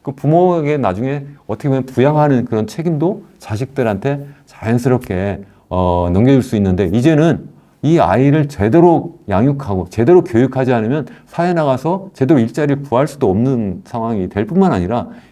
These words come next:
얘가 부모를 나중에 부양하지도 않을 것 같아요. 근데 어떻게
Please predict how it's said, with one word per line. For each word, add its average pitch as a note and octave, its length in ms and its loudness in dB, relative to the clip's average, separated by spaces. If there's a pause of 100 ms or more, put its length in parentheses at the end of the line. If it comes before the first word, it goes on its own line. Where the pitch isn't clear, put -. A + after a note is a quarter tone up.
(120)
얘가 E3 340 2 (520)
부모를 D3 580 2 (180)
나중에 A#2+ 260 -2
부양하지도 C#3+ 800 -2
않을 A2 260 0
것 C#3 100 -2
같아요. F#2 320 -4
근데 D3+ 200 -2
어떻게 E2+ 500 -6